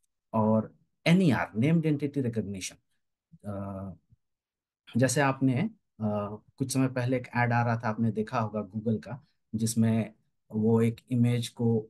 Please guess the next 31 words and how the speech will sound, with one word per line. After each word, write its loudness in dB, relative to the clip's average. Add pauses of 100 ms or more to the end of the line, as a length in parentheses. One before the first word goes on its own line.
ऐसे -4
गोल -2
घेर -2
देते -4
थे -8
और -2
उतने -2
में -4
ही -4
वो -8
recognize 0
करके -2
बता -2
देता -6
था -14
कि -6
वो -6
क्या -2
है। -12 (440)
तो -2
basically -2
Google 2
lens 2
का -2
ही 0
वो -2
एक -12 (160)
ex-, -14
extended 2
feature -10
है। -10